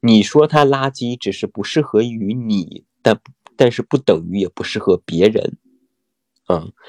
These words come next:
要有这个逻辑在。所以看什么都好，看每一本书都有受益，只是受益多和受益少而已，就这么一个区别。嗯，对，就看书就是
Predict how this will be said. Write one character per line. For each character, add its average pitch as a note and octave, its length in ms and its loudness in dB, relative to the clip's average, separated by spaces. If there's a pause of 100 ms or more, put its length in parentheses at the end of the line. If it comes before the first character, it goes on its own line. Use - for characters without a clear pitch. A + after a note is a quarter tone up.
(160)
要 G#2+ 100 4
有 G2+ 100 4
这 D3 140 -4
个 A2+ 160 2
逻 D#2+ 220 -10
辑 A2 180 -4
在。 - 260 -10 (380)
所 - 160 0
以 G#2 140 0
看 A#2 260 2
什 - 140 -8
么 F2 100 -6
都 A2 180 4
好， - 220 -4 (300)
看 D3 180 0
每 B2 140 2
一 G2 140 -2
本 F#2+ 220 -2
书 G2 320 -4
都 G2+ 220 0
有 F2+ 100 -8
受 G2+ 360 0
益， F#2 280 -8 (220)
只 - 100 -8
是 A2 140 -4
受 A2+ 240 2
益 G2+ 140 0
多 G#2 260 2
和 G2 140 -6
受 A2+ 200 -2
益 G2 200 -4
少 - 480 -8
而 D#2+ 260 -4
已， E2+ 460 -8 (200)
就 F#2+ 100 4
这 F#2 100 -2
么 E2+ 100 -2
一 D#2+ 60 -6
个 E2 100 -6
区 - 240 -8
别。 - 260 -12 (300)
嗯， F#2+ 300 -4 (1500)
对， C3+ 240 6
就 B2 160 -4
看 C#3+ 300 2
书 C3+ 240 0
就 A#2+ 180 -2
是 E2+ 320 -6